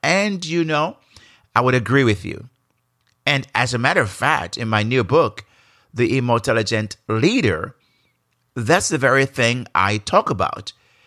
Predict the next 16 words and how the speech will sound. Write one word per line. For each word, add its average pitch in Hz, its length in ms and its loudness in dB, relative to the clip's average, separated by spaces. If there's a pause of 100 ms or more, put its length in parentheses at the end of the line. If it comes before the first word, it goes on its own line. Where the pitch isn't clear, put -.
(240)
that 123 240 2
the, 117 360 2
the 117 120 0
skill 202 420 2
sets 101 380 -4
of 101 260 -2
emotional 117 840 -2 (360)
intelligence 113 920 -2 (1200)
and 139 560 0 (260)
leadership 120 720 -2 (920)
combined, 113 720 0 (260)
those 147 480 0
things 147 320 -4
for - 160 -8
you 127 300 -2
to, 110 340 -4